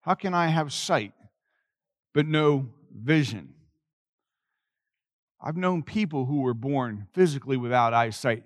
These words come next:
who have had crystal clear vision, clearer vision than I could ever have had.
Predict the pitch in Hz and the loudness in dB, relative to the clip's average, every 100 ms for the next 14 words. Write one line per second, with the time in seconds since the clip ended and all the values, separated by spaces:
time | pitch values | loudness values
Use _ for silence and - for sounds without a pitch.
0 | 117 151 131 143 117 104 - 185 - 139 | -6 -2 0 0 0 -2 0 0 0 -10
1 | - 160 143 120 101 - 92 _ - 190 | -4 -2 -2 -4 -10 -16 -20 _ 2 4
2 | 175 160 165 135 127 131 147 123 - - | 4 4 2 2 -2 2 2 2 -4 -8
3 | 123 - - 151 113 104 90 104 90 | -8 -4 -2 -2 -4 -10 -10 -8 -10